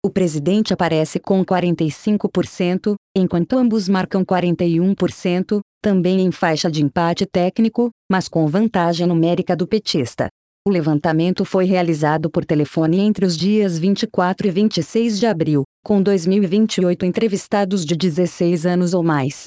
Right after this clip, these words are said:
A margem de erro é de dois pontos percentuais, com nível de confiança de noventa e cinco por cento. O estudo está registrado no Tribunal Superior Eleitoral.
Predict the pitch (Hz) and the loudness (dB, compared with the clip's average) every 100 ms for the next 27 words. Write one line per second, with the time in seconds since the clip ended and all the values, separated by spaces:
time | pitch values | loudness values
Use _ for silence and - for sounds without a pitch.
0 | - _ _ - 170 165 170 170 175 190 | -18 _ _ 0 2 2 0 0 0 2
1 | 208 196 180 160 196 247 - 175 165 196 | 2 0 0 0 0 0 -2 -2 0 -2
2 | - 180 175 190 196 202 175 180 - - | -2 -4 -2 -2 0 2 2 0 -2 -12
3 | _ - 220 214 190 175 170 202 185 170 | _ -2 0 2 2 2 0 0 0 0
4 | 175 170 165 185 190 214 170 165 160 151 | 0 0 0 0 2 0 0 0 -2 -4
5 | - 214 208 190 202 - 151 131 127 104 | -2 -2 0 -2 -2 0 -2 -2 -4 -6
6 | _ _ _ 214 208 - 170 165 147 - | _ _ _ -2 -2 -2 -2 0 -2 -2
7 | 165 160 156 139 - 175 180 202 196 185 | 0 0 0 -2 -2 -2 0 0 0 0
8 | 175 170 185 208 214 208 196 170 170 165 | 0 0 0 -2 -2 -2 2 2 2 0
9 | 170 196 175 120 | 0 0 0 -2